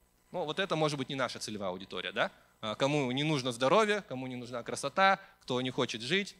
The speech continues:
да, кому не нужна чистота, гигиена, кому деньги не нужны. Вот, наверное, это не наша целевая аудитория, а все остальные наши.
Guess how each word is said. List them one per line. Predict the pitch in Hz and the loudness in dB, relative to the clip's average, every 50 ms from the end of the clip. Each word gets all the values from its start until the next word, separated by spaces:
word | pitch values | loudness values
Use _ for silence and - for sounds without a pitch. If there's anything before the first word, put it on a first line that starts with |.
| _ | _
да, | - 113 131 131 | -2 -2 0 0
кому | - 120 123 120 | 0 -2 -4 -4
не | 123 123 | -4 -6
нужна | 123 123 117 127 123 113 | -6 -6 -4 -4 -4 -4
чистота, | - - - - 139 127 - 185 190 185 | -4 -4 -2 -2 0 2 4 6 6 4
гигиена, | 180 175 165 160 160 160 156 151 143 135 | 4 0 -2 0 0 0 0 0 -2 -4
кому | 131 - 110 110 110 | -6 -6 -6 -6 -2
деньги | 120 151 185 196 185 170 | 0 0 0 2 0 0
не | 165 160 | -2 -2
нужны. | 156 147 135 135 139 135 123 - - - _ - | -4 -4 -4 -6 -6 -8 -10 -12 -16 -20 _ -6
Вот, | 160 170 - | -6 -4 0
наверное, | 165 156 156 151 147 147 139 | 0 2 2 2 0 0 -2
это | - 151 147 - 143 131 | 0 0 -2 0 0 -2
не | 131 135 131 | 0 0 0
наша | 117 110 104 - - 107 | 0 -2 -4 -8 -10 -12
целевая | - - 104 98 98 98 | -10 -10 -6 -4 -4 -4
аудитория, | 95 95 98 - 101 98 101 95 | -4 -4 -8 -8 -8 -6 -4 -2
а | |
все | - - 185 | 0 2 2
остальные | 180 - - 180 185 202 220 214 165 | 2 2 0 -2 0 0 -2 -2 -4
наши. | 113 98 90 - - | -4 -6 -10 -12 -14